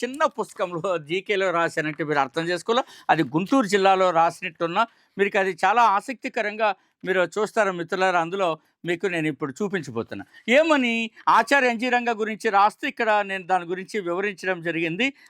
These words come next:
అది ఎక్కడెక్కడ ఏమేమి ఉంది అదంతా కూడా. So మీరు ఇది గమనిస్తారు చూడండి. గుంటూరు జిల్లా, ఆంధ్రప్రదేశ్. ఈ బుక్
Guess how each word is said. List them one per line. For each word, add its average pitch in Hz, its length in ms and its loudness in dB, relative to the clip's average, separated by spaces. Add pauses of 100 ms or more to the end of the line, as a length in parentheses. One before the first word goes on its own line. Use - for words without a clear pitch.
అది 175 140 2
ఎక్కడెక్కడ 190 460 0
ఏమేమి 180 500 -2
ఉంది 156 260 0
అదంతా 135 400 -2
కూడా. 110 220 -8 (400)
So 269 140 6
మీరు 233 240 0
ఇది 208 380 -2
గమనిస్తారు 185 520 0
చూడండి. 113 180 -2 (520)
గుంటూరు 190 320 2
జిల్లా, 226 220 4
ఆంధ్రప్రదేశ్. 220 680 0
ఈ 214 60 -4
బుక్ 196 460 -8